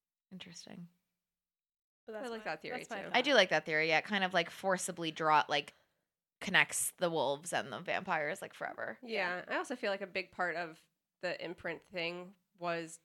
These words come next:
Speaker 3: Jacob was down to protect them,
Speaker 1: Mm-hmm.
Speaker 3: like, that whole time. I mean, he was ready to fucking kill it and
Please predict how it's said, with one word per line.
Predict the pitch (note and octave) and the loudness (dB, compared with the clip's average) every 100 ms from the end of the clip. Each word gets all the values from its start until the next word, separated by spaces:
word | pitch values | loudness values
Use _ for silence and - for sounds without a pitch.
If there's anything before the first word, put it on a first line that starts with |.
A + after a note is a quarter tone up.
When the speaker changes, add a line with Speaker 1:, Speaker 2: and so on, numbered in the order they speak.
| - | -6
Speaker 3:
Jacob | F#3+ G3+ A3 | -4 -2 -2
was | G#3+ F3 | -2 -2
down | F3+ D#3+ D#3+ | 0 2 2
to | - F#3 | -4 -8
protect | - F3 E3+ E3 _ - _ _ _ _ | -6 -4 -4 -4 _ -20 _ _ _ _
them, | G3 G#3 G#3+ A3+ - _ - | -2 0 -2 -8 -12 _ -2
Speaker 1:
Mm-hmm. | G#3+ G3 F#3 G#3 | 0 2 0 -2
Speaker 3:
like, | F3+ E3+ | -4 -2
that | E3+ | -4
whole | F3+ E3 | -2 -8
time. | - D#3+ E3 | -6 -6 -6
I | D#3+ | -8
mean, | D#3+ | -8
he | E3 D#3+ | -10 -10
was | D3+ C#3+ | -10 -8
ready | C#3+ C#3+ | -10 -12
to | - _ _ _ | -18 _ _ _
fucking | C#3+ - - E3+ _ _ _ _ - | -14 -14 -18 -20 _ _ _ _ -12
kill | D3+ C#3 - D3 | -10 -10 -14 -14
it | D3+ - | -16 -14
and | D3+ C#3+ | -14 -14